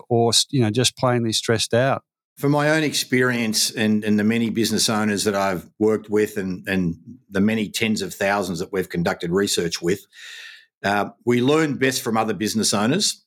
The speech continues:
Speaker 2: So not from some highfalutin consultant that claims X, Y, and Z. We hear words like insights and we, God knows what they're talking about, um, let alone S M Es. I don't know what an S M E is. Um, but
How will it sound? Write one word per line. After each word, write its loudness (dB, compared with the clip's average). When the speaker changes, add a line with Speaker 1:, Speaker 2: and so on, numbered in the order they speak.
Speaker 2:
So 0
not 0
from 0
some 0
highfalutin -2
consultant -2
that -18
claims -2
X, -2
Y, 0
and -4
Z. 2
We -2
hear 2
words 0
like -2
insights 0
and -4
we, -4
God 0
knows -2
what -2
they're -2
talking 0
about, -2
um, 0
let 2
alone 0
S 0
M -2
Es. 2
I 0
don't -2
know -2
what -2
an -2
S 0
M -2
E 0
is. 2
Um, 0
but -2